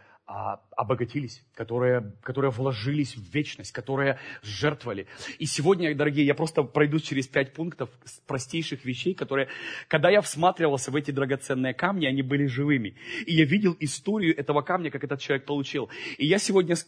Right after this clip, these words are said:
я сегодня назову пять пунктов, которые я заметил в этой одежде, что на меня выпало, из-за чего эти люди получили это богатство.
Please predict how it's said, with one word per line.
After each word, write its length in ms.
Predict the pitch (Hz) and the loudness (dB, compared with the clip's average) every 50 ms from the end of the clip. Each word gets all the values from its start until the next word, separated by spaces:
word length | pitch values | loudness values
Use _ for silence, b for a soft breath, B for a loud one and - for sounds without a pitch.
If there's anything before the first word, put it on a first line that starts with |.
| _ - - 165 | _ -10 -6 -2
я 140 | 156 160 185 | -2 0 0
сегодня 300 | - - 185 175 175 170 | 0 0 2 2 2 2
назову 480 | 170 156 160 160 156 143 170 170 151 | 2 4 4 4 4 4 4 2 2
пять 280 | - - 175 233 226 - | 4 4 2 2 2 0
пунктов, 420 | - 233 226 196 - - 135 117 | -2 -2 -2 -2 -2 -2 -4 -2
которые 380 | - - 135 - 175 175 165 151 | -2 -4 -2 0 2 2 2 2
я 320 | 139 117 110 143 165 202 | 2 2 2 2 2 2
заметил 540 | 214 185 220 220 220 226 208 - - 143 131 | 2 0 0 0 0 0 -2 -2 -2 -2 -2
в 100 | 120 113 | 0 2
этой 260 | 151 180 - - 196 | 0 2 2 0 0
одежде, 600 | 196 - 165 175 160 160 254 240 180 120 113 120 | 0 0 -2 -4 -2 -2 -2 -2 -2 -4 -6 -8
что 260 | 113 - - - 190 196 | -8 -8 -4 -2 -2 0
на 120 | 208 202 | 0 0
меня 200 | 190 185 190 170 | 0 -2 0 0
выпало, 320 | 175 196 - 143 135 123 - | 0 0 0 -2 -4 -4 -4
из-за 300 | 185 202 185 151 131 156 | -4 -2 -2 -2 -2 -2
чего 640 | 139 - - - 135 110 131 277 320 170 120 110 B B B B B | -4 -4 -4 -4 -2 2 4 4 6 4 4 0 B B B B B
эти 200 | - 165 - - | -2 0 2 2
люди 200 | 185 220 220 165 | 2 4 2 2
получили 460 | 156 - 147 147 147 - - 147 127 - | 0 0 0 0 0 0 -2 -2 -2 -2
это 180 | 131 127 127 | -4 -6 -6
богатство. 380 | 135 143 131 113 - _ _ | -8 -8 -8 -10 -10 _ _